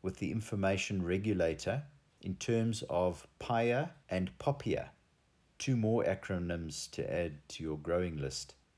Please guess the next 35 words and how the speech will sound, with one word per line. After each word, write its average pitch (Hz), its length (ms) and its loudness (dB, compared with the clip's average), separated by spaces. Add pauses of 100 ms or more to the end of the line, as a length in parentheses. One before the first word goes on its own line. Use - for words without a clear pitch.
(360)
The 82 140 2
episode 120 500 2
will 92 140 4
affect - 420 0
each 113 220 -4
and 104 100 -2
every 98 240 -2
South 95 260 2
African 95 360 -2
business 95 440 0
and 82 120 -6
organization, 92 920 -2 (260)
including 123 800 0
sole 98 280 2
proprietors 90 920 -2
like 78 260 -6
myself. - 560 -6 (960)
We 98 60 -2
trust - 420 0
that 104 200 -2
you 95 80 -8
found 101 300 0
this 95 220 -2
episode 92 800 2
interesting 123 760 -2
and 85 560 -4
helpful, 160 540 0 (380)
and 87 600 2
we 87 100 -2
look 85 220 -2
forward 90 580 2
to 87 160 -4
connecting 87 560 0
with 85 240 -2
you 82 320 2